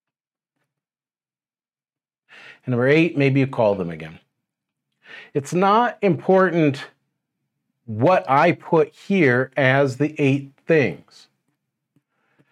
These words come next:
What's important is that you develop your own system of eight things that you're doing, that you're going to do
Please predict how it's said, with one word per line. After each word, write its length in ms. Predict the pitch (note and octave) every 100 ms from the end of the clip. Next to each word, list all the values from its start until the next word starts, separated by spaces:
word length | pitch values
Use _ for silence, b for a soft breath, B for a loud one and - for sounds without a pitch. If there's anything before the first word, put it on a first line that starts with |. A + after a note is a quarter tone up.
| _ _ _ _
What's 200 | C#3 C#3
important 480 | D#3 - G#3+ G#3+ F3+
is 140 | C#3
that 260 | C#3 C#3+ C3
you 160 | C#3+
develop 580 | E3+ F#3 D#3+ D#3+ D3+ C3+
your 180 | D#3+ D#3+ -
own 480 | F#3 F#3 F#3+ F#3 E3
system 960 | - - A#3+ - - A#2 E2+ D2+ F2 A2 _ _ _ -
of 200 | C3+ C#3+
eight 300 | F3 G3+ G#3+
things 380 | - F3+ E3+ D#3+
that 240 | D3+ C3+ C#3
you're 80 |
doing, 420 | B2 D#3+ C#3 D#2 -
that 200 | A#2+ A#2
you're 100 | B2+
going 380 | G#2+ C3+ E3+ G3+
to 100 | G3
do 320 | C#3+ D3+ D3